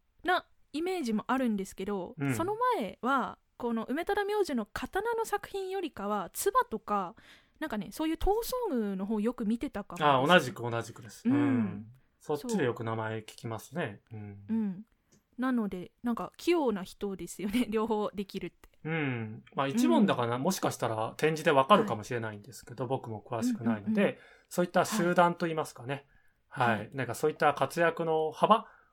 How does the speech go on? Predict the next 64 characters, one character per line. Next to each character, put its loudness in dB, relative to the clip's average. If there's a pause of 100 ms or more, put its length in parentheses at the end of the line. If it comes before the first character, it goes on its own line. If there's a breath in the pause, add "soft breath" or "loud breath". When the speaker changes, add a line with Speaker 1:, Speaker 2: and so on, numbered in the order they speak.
(120 loud breath)
Speaker 2:
を 8
広 4
く -2
し -10
て -6
い -8
く、 -16
Speaker 1:
う -6
ん。 -6
Speaker 2:
も 2
し -6
く -4
は 0
そ 0
う 2
い 0
っ -18
た 2
関 4
わ 8
り 2
方 2
を 2
し -10
て -2
い -2
っ -14
た -2
方 4
々 -2 (120)
っ -20 (540 soft breath)
て -8
い 0
う 2
の 2
が、 8
Speaker 1:
は 10
い。 -10
Speaker 2:
そ -12
の -6
展 0
示 -4
で 0
見 0
え -4
て -8
く -10
る -8
と -12
面 -6
白 -6
い -6
の -12
か 0
な 8
な 2
ん -10
て -18
想 -8
像 -10
し -16
ま -14
す -12
ね。 -8